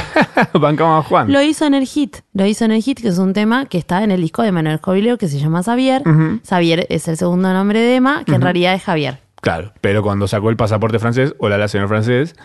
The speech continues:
Speaker 1: eh, le dijeron,
Speaker 2: Le dijeron
Speaker 1: "¿Quieres
Speaker 2: si quería
Speaker 1: ponerte Xavier?
Speaker 2: ponerse, claro,
Speaker 1: ¿Más,
Speaker 2: si
Speaker 1: más
Speaker 2: quería
Speaker 1: canchero?".
Speaker 2: ponerse su nombre en francés. Todo está unido.
Speaker 1: <laughs> "Uh, la, la".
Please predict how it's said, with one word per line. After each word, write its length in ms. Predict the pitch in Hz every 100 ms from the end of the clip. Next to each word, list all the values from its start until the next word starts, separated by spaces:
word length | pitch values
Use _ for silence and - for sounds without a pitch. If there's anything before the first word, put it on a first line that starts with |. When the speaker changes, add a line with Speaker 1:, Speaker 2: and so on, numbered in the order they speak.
| - _ _ -
Speaker 1:
eh, 460 | 98 92 85 80 80
le 140 | 82
dijeron, 260 | 82 - 220
Speaker 2:
Le 60 | 208
dijeron 320 | 185 220 220
Speaker 1:
"¿Quieres 60 | 220
Speaker 2:
si 40 |
quería 220 | 214 208 208
Speaker 1:
ponerte 100 | 190
Xavier? 220 | 160 202
Speaker 2:
ponerse, 260 | 190 190 180
claro, 360 | 185 170 139
Speaker 1:
¿Más, 60 | 143
Speaker 2:
si 60 | 180
Speaker 1:
más 60 |
Speaker 2:
quería 120 | 175 202
Speaker 1:
canchero?". 140 | 208
Speaker 2:
ponerse 220 | 208 208 214
su 120 | 180
nombre 440 | 170 180 202 226 - _ -
en 120 | 156
francés. 400 | 160 143 - - - 120 -
Todo 120 | 302
está 160 | - 185
unido. 280 | 160 131 131 -
Speaker 1:
<laughs> 80 | -
"Uh, 80 |
la, 120 | 139 92
la". 340 | 92 85